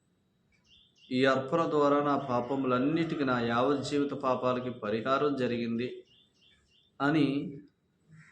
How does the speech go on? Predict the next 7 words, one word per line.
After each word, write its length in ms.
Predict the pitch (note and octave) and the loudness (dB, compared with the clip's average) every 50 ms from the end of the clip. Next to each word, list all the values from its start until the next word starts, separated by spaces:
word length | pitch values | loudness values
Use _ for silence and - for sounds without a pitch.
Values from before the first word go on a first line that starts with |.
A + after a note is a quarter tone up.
| - | -4
ఆరాధికుడు 960 | A#2+ B2 C#3 D3+ E3 E3+ E3+ E3+ E3 - D#3+ D3 C3 A2 A2 A2 A2 - - - _ _ _ _ _ - - - _ _ _ - | -2 0 4 4 4 4 4 2 -2 -2 -2 -2 0 0 -2 -4 -6 -10 -14 -18 _ _ _ _ _ -20 -20 -20 _ _ _ -8
అనలేకపోతున్నాడు. 840 | B2 B2+ C#3+ D#3+ F3 F#3+ F3+ - D#3+ D3 B2 - - A#2+ G#2+ - - - - - _ _ _ - - - _ _ _ - - - _ _ _ - - - - _ _ _ _ - _ _ _ - G3+ - - E3+ E3 C#3 | -4 -2 0 2 2 2 0 0 0 -2 -2 -2 -4 -6 -6 -6 -10 -14 -18 -20 _ _ _ -20 -20 -20 _ _ _ -20 -20 -20 _ _ _ -20 -20 -20 -20 _ _ _ _ -20 _ _ _ 2 2 2 4 2 2 4
కాబట్టి 480 | - D3+ D3+ D#3 F3 F3 F3 F3 F3+ E3+ | 6 6 6 6 6 2 2 4 4 6
అది 200 | D#3 - D3 C#3 | 6 6 6 6
యథార్థమైన 680 | C3 A#2+ B2 C3 C#3 C3+ C3 C#3 C#3+ D3 D3 C#3+ C#3 | 6 6 6 4 4 4 2 2 4 4 6 6 8
ఆరాధన 480 | C#3 C3+ C3+ C#3 C3+ B2+ C3+ C#3 C#3 | 8 6 6 6 4 4 4 2 2
కాదు. 480 | C3 C3 C3+ C#3 C#3 C3+ E3+ - - - | 2 2 2 2 2 0 -2 -4 -6 -8